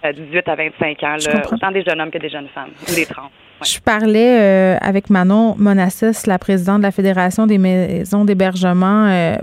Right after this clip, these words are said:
Speaker 2: pour femmes, euh, hier. Puis on, on discutait ensemble de l'effet de la pandémie sur, euh, le fait, euh, d'avoir de la difficulté à trouver des ressources. Est-ce que la pandémie,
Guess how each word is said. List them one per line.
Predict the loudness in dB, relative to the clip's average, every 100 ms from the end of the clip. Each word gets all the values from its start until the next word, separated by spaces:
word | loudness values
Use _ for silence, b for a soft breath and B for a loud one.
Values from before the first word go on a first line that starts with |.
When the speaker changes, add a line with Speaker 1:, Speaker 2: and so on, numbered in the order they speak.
| -4
Speaker 2:
pour | -6 -4
femmes, | -2 2 4 4
euh, | 2 0
hier. | 2 2 2 0 -2 B B B B B B
Puis | -2 0
on, | 2 2 2 2
on |
discutait | 2 -4 -2
ensemble | 0 0 0 0 0 0
de | 2 2
l'effet | 2 0
de | -2
la | -2
pandémie | 0 0 2 2 4 4 2
sur, | 0 -2 0 2
euh, | 2 2 2 0 -2 -6 -2
le | 0 0
fait, | 0 0 2
euh, | 2 2 2 0
d'avoir | 0 0 2
de |
la | 0
difficulté | -2 -4 -2 0 0
à |
trouver | -2 -2 2
des | 2
ressources. | 2 0 0 -2 -2
Est-ce | -2 -4 -2
que | 0 2 2 -2 -4
la | -2 0
pandémie, | 0 2 2 4 4 4 2